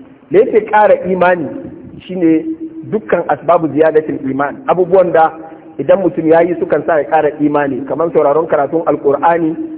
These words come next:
"Wa idza tuliyat alaihim ayatuhu zadatum imana," kamar jin wa'azi, "Fa ammal ladina amanu fa zadatum imanan,"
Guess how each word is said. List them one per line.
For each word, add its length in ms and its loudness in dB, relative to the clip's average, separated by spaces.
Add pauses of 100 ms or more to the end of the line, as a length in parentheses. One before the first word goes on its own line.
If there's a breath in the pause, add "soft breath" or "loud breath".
(160)
"Wa 100 -2
idza 280 4
tuliyat 380 2
alaihim 480 0
ayatuhu 680 2 (440 loud breath)
zadatum 560 0
imana," 560 2 (520)
kamar 320 0
jin 200 0
wa'azi, 520 0 (600)
"Fa 140 -2
ammal 240 0
ladina 460 2
amanu 440 0
fa 120 2
zadatum 640 0
imanan," 600 2